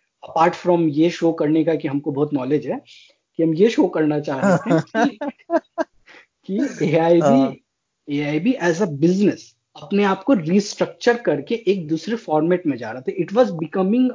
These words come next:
Speaker 1: a media giant, बनने की कोशिश में था,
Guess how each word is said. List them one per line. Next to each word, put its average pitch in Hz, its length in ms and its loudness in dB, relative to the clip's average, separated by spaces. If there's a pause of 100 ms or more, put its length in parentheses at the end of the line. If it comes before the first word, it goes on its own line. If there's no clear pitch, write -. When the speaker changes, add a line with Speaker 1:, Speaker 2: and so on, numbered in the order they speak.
Speaker 1:
a 294 160 0 (720)
media 180 460 6
giant, 143 460 -2 (200)
बनने 185 400 4
की 254 120 0
कोशिश 180 480 -2
में 107 120 -16
था, - 200 -20